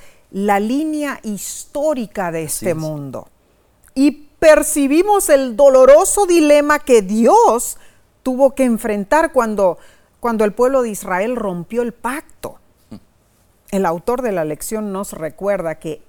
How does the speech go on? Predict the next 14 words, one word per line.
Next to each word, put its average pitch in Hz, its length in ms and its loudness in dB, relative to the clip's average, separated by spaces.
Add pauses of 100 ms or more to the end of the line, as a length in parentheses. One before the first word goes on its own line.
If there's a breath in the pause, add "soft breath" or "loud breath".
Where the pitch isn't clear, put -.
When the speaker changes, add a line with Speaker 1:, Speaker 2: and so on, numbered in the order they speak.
Speaker 1:
ese 208 440 -4
pacto - 600 -8 (400)
exigía 196 800 -4
la 147 120 -4
muerte 185 600 -4
de 139 120 -10
los 147 180 -10
transgresores, 151 1000 -8 (380 soft breath)
pero 302 340 -4
Dios 339 420 -4
amaba 311 840 -2
a 233 60 -2
su 185 280 -6
pueblo. 139 800 -6